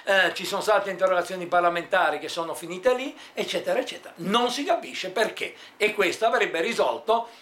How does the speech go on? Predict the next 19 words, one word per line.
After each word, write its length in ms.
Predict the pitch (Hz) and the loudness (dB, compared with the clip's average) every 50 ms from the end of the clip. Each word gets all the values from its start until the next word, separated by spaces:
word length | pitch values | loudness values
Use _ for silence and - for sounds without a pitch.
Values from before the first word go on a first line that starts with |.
| - - - | -20 -8 -2
la 260 | 170 175 175 202 202 | 0 2 2 2 2
finanziaria. 680 | - 247 269 285 285 180 175 170 123 107 - - - - - - - - | 0 0 0 0 0 0 -2 -4 -6 -6 -8 -12 -16 -20 -20 -20 -20 -6
Potrebbe 460 | - 170 165 - 202 226 220 175 175 170 | -2 -2 2 4 4 4 4 2 2 0
davvero, 800 | 190 208 220 208 170 214 226 202 185 160 160 175 170 - - - | 2 0 0 0 2 4 4 4 4 2 2 0 0 0 -4 -8
eh, 140 | 202 185 180 | -8 -6 -6
riscuotere 640 | 165 160 - - - 226 226 - - 175 151 147 - | -6 -6 -6 -2 2 4 4 4 2 0 -2 -4 -6
questo 260 | 190 180 - 269 285 | -8 -4 -2 -2 0
credito, 600 | 277 233 190 175 156 151 180 185 - 262 294 302 - - - - - | 0 0 -2 -2 -2 -2 -4 -2 0 0 0 -2 -4 -12 -18 -14 -8
mm, 140 | 214 196 170 | -4 -4 0
risolvere, 840 | 156 175 226 233 - 185 160 170 175 208 240 247 240 214 196 - - - - 175 | 2 2 2 4 6 6 6 4 4 2 2 2 2 0 -2 -6 -12 -20 -18 -16
mm, 80 | 180 170 - - _ _ _ | -16 -16 -16 -18 _ _ _
seriamente 1120 | - - - - - 247 233 240 254 269 269 226 202 170 151 147 139 - 180 185 175 180 - - | -10 -6 -2 0 2 2 2 2 2 0 0 0 -2 -4 -4 -6 -10 -8 -6 -6 -6 -6 -8 -10
i 120 | 208 208 | -8 -2
problemi 420 | 170 - 175 170 175 156 147 147 | 0 0 0 2 0 -2 -2 -2
dell'Italia. 520 | 143 160 175 185 180 - - - - - - - _ _ _ _ _ _ _ - | -4 -6 -6 -6 -6 -8 -10 -10 -12 -14 -20 -20 _ _ _ _ _ _ _ -8
Non 200 | - 175 180 170 | -4 -2 -2 -2
si 100 | 185 202 | -2 0
sa 140 | - 214 220 | 2 2 2
perché 360 | - 403 - - - - - | 0 -2 -8 -10 -12 -16 -16